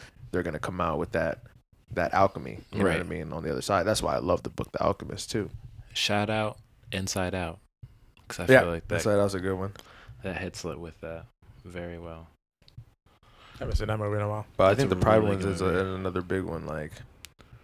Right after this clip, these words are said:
Speaker 3: Yeah, no, even, even arcs that I don't necessarily like. I don't, not that I don't like. I don't like them. <laughs>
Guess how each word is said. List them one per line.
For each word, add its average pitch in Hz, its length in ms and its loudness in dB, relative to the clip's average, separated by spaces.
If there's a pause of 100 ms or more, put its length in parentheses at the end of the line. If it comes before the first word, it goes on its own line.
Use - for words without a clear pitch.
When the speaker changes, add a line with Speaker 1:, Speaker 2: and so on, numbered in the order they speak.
(1300)
Speaker 3:
Yeah, 131 180 0
no, 135 180 4 (340)
even, 226 340 12
even 214 340 8 (380)
arcs 160 340 12
that - 200 0
I 120 120 4
don't 127 240 8
necessarily 120 540 4
like. 101 520 -2
I 135 140 12
don't, 156 200 8
not 208 140 12
that 143 120 12
I 123 40 12
don't 113 260 2
like. 120 380 2 (1300)
I 139 120 12
don't 127 260 10
like 139 300 8 (140)
them. 117 500 6 (240)
<laughs> - 20 10